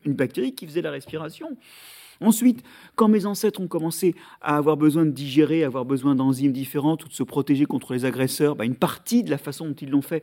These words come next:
c'est de s'approprier, c'est ce qu'on appelle ce microbiote,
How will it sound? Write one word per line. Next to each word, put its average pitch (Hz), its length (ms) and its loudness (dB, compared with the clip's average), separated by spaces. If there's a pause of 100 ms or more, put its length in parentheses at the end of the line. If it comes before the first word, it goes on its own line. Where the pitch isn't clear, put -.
(140)
c'est - 200 -4
de - 60 -16
s'approprier, - 520 -4
c'est 131 200 -8
ce - 100 -20
qu'on 123 80 -12
appelle 131 160 -10
ce - 100 -16
microbiote, 156 720 -6